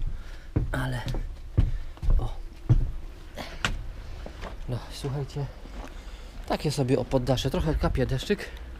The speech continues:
pada, ale jakoś sobie poradzimy. Czekajcie, zobaczę, czy ktoś jest, czy nie jest.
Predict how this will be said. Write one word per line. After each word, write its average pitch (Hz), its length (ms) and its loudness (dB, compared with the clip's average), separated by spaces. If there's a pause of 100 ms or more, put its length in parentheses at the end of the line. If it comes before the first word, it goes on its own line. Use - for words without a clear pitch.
pada, 151 260 2 (1160)
ale 135 260 6 (220)
jakoś 127 280 0
sobie 120 200 -2
poradzimy. 110 520 -2 (680)
Czekajcie, - 360 -2
zobaczę, 110 360 2
czy - 120 0
ktoś - 220 0 (680)
jest, 131 220 6
czy 110 140 -2
nie 135 140 4
jest. 147 360 2